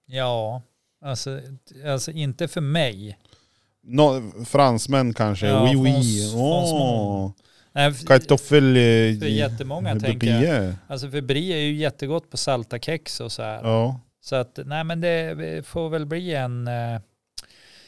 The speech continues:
Speaker 1: det, det får bli en, en, en tre, en, en, en tre femma här också.
Speaker 2: Tre femma.
Speaker 1: Ja.
Speaker 2: Vitlök och pilgrimsmussla då?
Speaker 1: Wow, jag har aldrig provat pilgrimsmussla. Det står på min lista att jag vill prova.
Speaker 2: Det är jättegott.
Speaker 1: Så det är, det är svårt.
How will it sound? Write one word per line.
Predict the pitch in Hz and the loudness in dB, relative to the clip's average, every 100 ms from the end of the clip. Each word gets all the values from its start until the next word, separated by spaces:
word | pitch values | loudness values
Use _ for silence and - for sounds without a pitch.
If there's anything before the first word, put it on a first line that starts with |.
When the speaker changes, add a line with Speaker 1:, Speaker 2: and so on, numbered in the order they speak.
| _ _ _ _ _ | _ _ _ _ _
Speaker 1:
det, | 143 170 | -8 -6
det | 156 160 | -4 -4
får | 175 | -6
bli | 156 170 190 | -6 -4 0
en, | 165 143 | -2 -2
en, | 151 139 | -4 -6
en | 151 143 131 | -6 -6 -6
tre, | 113 135 131 113 117 123 | -6 -4 -2 -4 -6 -8
en, | 127 135 147 | -8 -8 -12
en, | 143 143 | -16 -20
en | 139 | -20
tre | 131 151 117 | -10 -4 -2
femma | - 120 120 107 | -2 -4 -2 -4
här | 120 139 | -6 -6
också. | 135 | 0
Speaker 2:
Tre | 123 107 | 2 4
femma. | 110 107 104 95 | 2 0 0 -2
Speaker 1:
Ja. | 135 135 131 139 | 0 0 0 0
Speaker 2:
Vitlök | 180 202 - 190 185 | 2 2 2 0 0
och | 180 | 0
pilgrimsmussla | 196 175 156 147 170 - - 113 | 0 0 0 0 -2 -2 0 0
då? | 95 101 - _ _ _ _ _ _ _ _ _ | 0 -4 -12 _ _ _ _ _ _ _ _ _
Speaker 1:
Wow, | 123 135 127 | -8 -6 -6
jag | 139 | -6
har | 165 | -4
aldrig | 180 143 135 | -4 -4 -6
provat | 160 151 185 | -8 -6 -6
pilgrimsmussla. | - 120 120 110 - 117 - 123 | -6 -8 -8 -10 -8 -8 -8 -8
Det | |
står | 147 - 196 202 | -6 -4 -4 -4
på | - | -4
min | 127 123 | -4 -4
lista | 123 - 156 | -4 -6 -8
att | 147 | -8
jag | 127 | -10
vill | 120 | -14
prova. | 117 127 147 135 104 _ | -12 -12 -12 -12 -14 _
Speaker 2:
Det | 107 | -2
är | |
jättegott. | 104 101 104 107 - | 0 0 0 -2 -2
Speaker 1:
Så | 143 | -10
det | 135 | -8
är, | 156 160 160 160 | -8 -8 -10 -12
det | 156 | -8
är | 151 | -6
svårt. | - - 175 165 _ | -6 -6 -8 -10 _